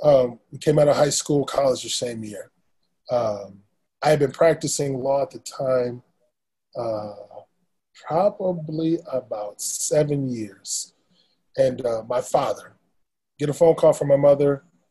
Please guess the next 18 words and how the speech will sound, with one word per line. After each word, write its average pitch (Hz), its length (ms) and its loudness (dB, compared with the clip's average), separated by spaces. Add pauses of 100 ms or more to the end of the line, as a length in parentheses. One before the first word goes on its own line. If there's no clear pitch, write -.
(560)
"Your 113 100 -16
dad's 185 360 4
not 202 240 4
doing 151 420 2
well. - 400 -18
He, - 400 -12 (480)
we 120 80 -14
went 180 280 2 (120)
to 185 400 -2 (560)
basketball 170 560 6
tournament, 180 720 2 (100)
uh, 135 360 4
that - 160 -12
they 135 100 -4
normally 160 280 4
go 156 180 4
to 175 320 -2
annually, 143 640 -2